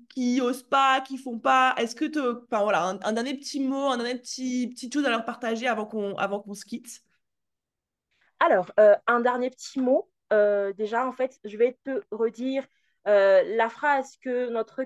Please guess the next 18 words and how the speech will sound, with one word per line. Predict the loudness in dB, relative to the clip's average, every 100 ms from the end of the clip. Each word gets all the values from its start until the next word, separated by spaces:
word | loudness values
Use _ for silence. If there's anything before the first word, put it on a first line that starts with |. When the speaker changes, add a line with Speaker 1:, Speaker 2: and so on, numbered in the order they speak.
| -8
Speaker 2:
queen, | -8 -6
notre | -2 -4 -4
Margot | -2 -2 0 2 0
m'avait, | 0 -4 -4 -6 -2
Speaker 1:
<laughs> |
Speaker 2:
euh, | 0 2 2 -2
sortie | -6 -12 _ -20 _ -20 _ _
le | -2
vingt-quatre | 0 0 2 0 0
avril, | 0 0 -2 -4 -6 -4
euh, | -4
un | -4 -6
peu | -8 -16 _
plus | -20 _ _ _
dans | 0
la | 0
soirée. | 0 -4 -2 -4
Speaker 1:
<laughs> | -6 -20 -20